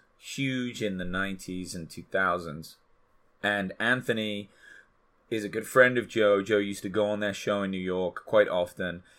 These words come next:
and is the primary reason and inspiration for Joe Rogan to do his podcast. So this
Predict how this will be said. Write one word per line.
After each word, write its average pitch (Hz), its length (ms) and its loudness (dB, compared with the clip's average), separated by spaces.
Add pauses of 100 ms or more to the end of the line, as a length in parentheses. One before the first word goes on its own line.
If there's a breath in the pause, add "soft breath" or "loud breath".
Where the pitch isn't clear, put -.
(180 soft breath)
and 117 300 2
is 110 260 -2
the - 80 -12
primary 107 800 -2
reason 104 580 -4
and 113 180 -2
inspiration 101 800 -2
for 92 200 -8
Joe 98 260 4
Rogan 95 520 2
to 101 120 -8
do 90 240 -6
his 90 260 -6
podcast. 98 840 -4 (280 soft breath)
So 104 280 2
this 98 600 0